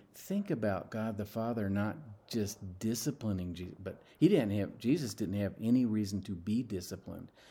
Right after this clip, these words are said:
being holy and perfect and righteous, but instead he was punished.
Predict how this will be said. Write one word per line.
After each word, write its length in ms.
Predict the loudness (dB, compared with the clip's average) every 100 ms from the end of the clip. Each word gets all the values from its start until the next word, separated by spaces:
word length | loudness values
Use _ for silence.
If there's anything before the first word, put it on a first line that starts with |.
| -20 -4
being 180 | 0 0
holy 480 | 2 4 4 2 -2
and 180 | -8 -8
perfect 460 | -4 -4 -4 -8 -6
and 180 | -6
righteous, 520 | -2 -2 -4 -6 -8 -14 -20 -20 -20 -20 -20 -18 -10
but 280 | 0 2 2
instead 560 | 2 0 0 2 2 2
he 120 | 0
was 200 | -2 -4 -8 -14
punished. 720 | -4 0 2 0 -6 -14 -16